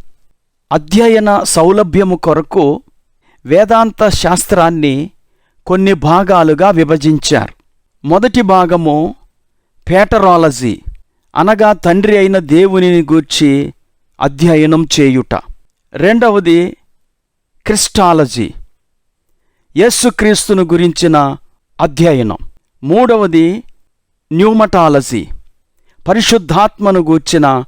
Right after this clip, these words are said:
అధ్యయనం. నాలుగవది బైబియాలజీ, బైబిల్ గురించిన అధ్యయనం. ఐదవది సోటెరియాలజీ, రక్షణను గూర్చిన అధ్యయనం.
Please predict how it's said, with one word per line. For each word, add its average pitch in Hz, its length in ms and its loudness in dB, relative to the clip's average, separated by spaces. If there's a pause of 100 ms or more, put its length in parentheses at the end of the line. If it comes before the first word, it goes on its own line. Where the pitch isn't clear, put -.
(140)
అధ్యయనం. 135 600 -2 (840)
నాలుగవది 190 840 0 (260)
బైబియాలజీ, 160 880 0 (340)
బైబిల్ 220 500 2
గురించిన 160 760 0
అధ్యయనం. 131 600 -2 (880)
ఐదవది 196 720 0 (500)
సోటెరియాలజీ, 180 1120 0 (840)
రక్షణను 202 600 0
గూర్చిన 147 640 0 (320)
అధ్యయనం. 127 600 0